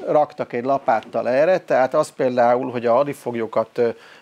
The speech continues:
meggyilkolták, ez részben azt is, ö, azért is történt, mert ha a németek agyonlőttek szovjet foglyokat, és ez kiderült a szovjeteknek, akkor a szovjetek sejtenek foglyokat. Ez azt jelenti, hogy azok a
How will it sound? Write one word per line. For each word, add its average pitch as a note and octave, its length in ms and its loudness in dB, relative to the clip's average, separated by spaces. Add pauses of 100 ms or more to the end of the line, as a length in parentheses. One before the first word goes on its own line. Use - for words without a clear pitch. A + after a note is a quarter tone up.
meggyilkolták, C3+ 1080 -2
ez C3+ 140 -2
részben C#3 300 -2
azt D3+ 280 0
is, A#2+ 240 -10
ö, A#2 180 2 (480)
azért D#3+ 400 -2
is A#2 200 -10 (100)
történt, C#3 760 -2 (340)
mert B2+ 300 -4 (260)
ha B2 500 -2 (320)
a - 20 -2
németek E3 580 -2
agyonlőttek D#3+ 640 0
szovjet C3 440 -4
foglyokat, A#2 600 -4
és - 140 -10
ez - 140 -12
kiderült C3 480 -4
a - 40 -4
szovjeteknek, A#2+ 800 -8
akkor D3+ 220 -6
a - 20 -10
szovjetek E3 440 -4
sejtenek A2+ 640 -6
foglyokat. B2+ 600 -8
Ez C3 100 -6
azt D#3 220 -4
jelenti, C3+ 220 -6
hogy C3+ 100 -6
azok D3+ 300 -4
a A#2 200 2